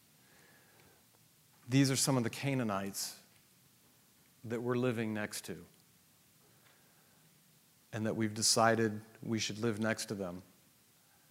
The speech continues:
rather than fight, try to expel them from the land, or have them killed.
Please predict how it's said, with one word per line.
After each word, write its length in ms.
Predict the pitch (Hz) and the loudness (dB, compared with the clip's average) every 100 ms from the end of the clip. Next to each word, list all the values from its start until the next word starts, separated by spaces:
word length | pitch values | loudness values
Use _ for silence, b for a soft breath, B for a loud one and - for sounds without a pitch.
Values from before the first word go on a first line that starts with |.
| b b | b b
rather 260 | 104 104 104 | -10 -10 -8
than 220 | 98 101 | -8 -8
fight, 520 | - 113 101 104 - - - - _ _ _ b b b b | -2 0 2 0 -4 -12 -20 -20 _ _ _ b b b b
try 200 | - 107 | -10 -6
to 100 | 104 | -4
expel 460 | 101 - - 123 113 | -2 -2 0 2 4
them 180 | 107 107 | 2 -2
from 120 | 107 | -4
the 80 | 104 | -6
land, 500 | 104 98 95 95 98 - - - _ _ - | -4 -6 -6 -8 -12 -16 -20 -20 _ _ -16
or 100 | 98 | -10
have 220 | 101 95 | -8 -8
them 160 | 101 95 | -8 -8
killed. 420 | - 98 82 | -6 -6 -6